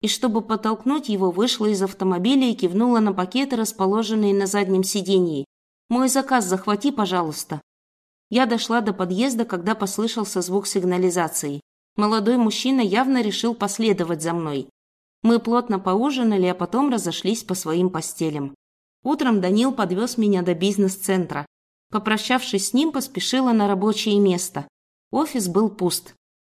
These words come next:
Я сварила кофе, распаковала закуски, разложила их по тарелкам и стала накрывать небольшой стол в кабинете начальника. «Доброе утро!» внезапно послышалось за спиной. Обернувшись, улыбнулась боссу.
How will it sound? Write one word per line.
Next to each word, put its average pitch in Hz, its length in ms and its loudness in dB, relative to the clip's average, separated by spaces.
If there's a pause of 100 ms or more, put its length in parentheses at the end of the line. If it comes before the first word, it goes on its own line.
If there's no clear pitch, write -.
(120)
Я 277 200 0
сварила 220 480 2
кофе, 185 420 -2 (320)
распаковала 208 720 2
закуски, 175 580 -2 (360)
разложила 214 560 2
их 202 260 2
по 180 100 -2
тарелкам 214 580 2
и - 20 -2
стала 254 360 2
накрывать 220 520 2
небольшой 185 500 2
стол 262 300 0
в 277 100 -14
кабинете 202 480 0
начальника. 180 720 0 (680)
«Доброе 220 500 4
утро!» 208 480 0 (360)
внезапно 202 560 2
послышалось 185 680 -2
за 185 100 -2
спиной. 175 520 0 (480)
Обернувшись, 233 760 2
улыбнулась 196 580 2
боссу. 175 460 -2